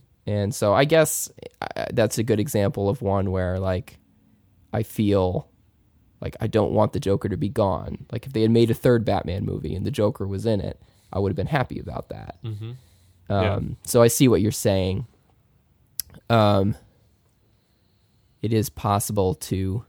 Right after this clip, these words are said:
Speaker 1: to pull that off. But yeah, for me, Negan is just, like, in this episode, he became more and even more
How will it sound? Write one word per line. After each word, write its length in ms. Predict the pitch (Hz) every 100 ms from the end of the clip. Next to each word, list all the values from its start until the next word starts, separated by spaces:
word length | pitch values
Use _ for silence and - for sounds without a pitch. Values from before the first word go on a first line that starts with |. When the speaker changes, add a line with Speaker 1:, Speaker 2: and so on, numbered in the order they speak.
| _ _
Speaker 1:
to 100 | -
pull 300 | - - 101
that 160 | 92 92
off. 560 | 95 90 87 - - _ _ _ - _ _ _ -
But 140 | 120
yeah, 220 | 117 107 104 65
for 160 | - 143
me, 580 | 143 165 165 160 151 135
Negan 640 | 120 123 131 123 127 117 113
is 240 | - 107 -
just, 720 | 120 107 95 - - - - _
like, 180 | - 104
in 80 | 113
this 180 | 113 -
episode, 760 | 101 - - 113 104 104 104 - _ _
he 160 | - 110
became 380 | 107 - 107
more 380 | 101 107 110 107
and 160 | 87 107
even 260 | 110 110 110
more 540 | 113 107 104 101 -